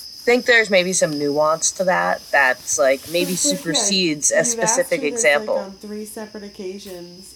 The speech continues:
Speaker 2: and it's just like, you, what have you done to make her feel of less of an outsider
Speaker 1: Oh, well,
Speaker 2: since
Speaker 1: if you're,
Speaker 2: then?
Speaker 1: if you're
Speaker 2: Since
Speaker 1: Lisa
Speaker 2: that
Speaker 1: Rinna,
Speaker 2: statement.
Speaker 1: um, I threw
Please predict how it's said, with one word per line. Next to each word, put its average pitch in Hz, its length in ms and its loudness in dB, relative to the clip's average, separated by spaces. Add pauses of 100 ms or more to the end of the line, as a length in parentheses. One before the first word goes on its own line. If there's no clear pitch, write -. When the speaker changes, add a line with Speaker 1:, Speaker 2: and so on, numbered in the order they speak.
Speaker 2:
and 190 220 -10
it's 175 180 -14
just 196 220 -16
like, 190 200 -12
you, 202 220 -8
what 202 380 -10
have 233 200 -10
you 202 240 -10
done 180 640 -12 (140)
to 208 100 -14
make 185 320 -12
her 190 80 -18
feel 185 420 -14
of 170 220 -16
less 180 340 -12
of 175 160 -10
an 160 100 -16
outsider - 840 -20
Speaker 1:
Oh, 302 280 6
well, 214 140 6
Speaker 2:
since 202 160 4
Speaker 1:
if - 60 -6
you're, 254 180 6
Speaker 2:
then? 190 180 -10 (640)
Speaker 1:
if 254 140 2
you're 240 100 4
Speaker 2:
Since 220 60 2
Speaker 1:
Lisa 208 280 2
Speaker 2:
that 180 40 -2
Speaker 1:
Rinna, 175 500 4
Speaker 2:
statement. - 80 -16 (640)
Speaker 1:
um, 175 520 4
I 165 280 4
threw 247 480 4